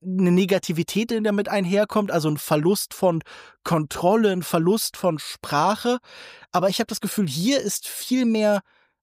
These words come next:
ein Gefühl irgendwie für die große Bandbreite von Erfahrungen, die das Leben bieten kann. Also das ist, glaub ich, was mir diesen Roman positiver gemacht hat. Und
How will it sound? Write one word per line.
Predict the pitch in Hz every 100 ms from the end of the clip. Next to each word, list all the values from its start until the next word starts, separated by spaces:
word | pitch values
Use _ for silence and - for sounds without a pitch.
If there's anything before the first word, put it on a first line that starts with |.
| -
ein | 196
Gefühl | 190 - - 214 262 269 196 165 _
irgendwie | 190 185 175 190
für | - 202 190 185 175 - _ _ _ -
die | 170 151 160
große | 160 175 254 - 190
Bandbreite | 170 214 185 - 175 175 190
von | 190 196
Erfahrungen, | 160 - 185 214 214 220 190
die | 180
das | 156
Leben | 160 175 220 202 175
bieten | 143 151 - 147 120
kann. | - 120 113 98 _ _ _ _ _ -
Also | 170
das | 180 202
ist, | -
glaub | 226 202
ich, | 185 185
was | -
mir | 190 180
diesen | 185 196
Roman | 185 175 175 180
positiver | - 214 214 208 185
gemacht | 185 180
hat. | 208
Und | 208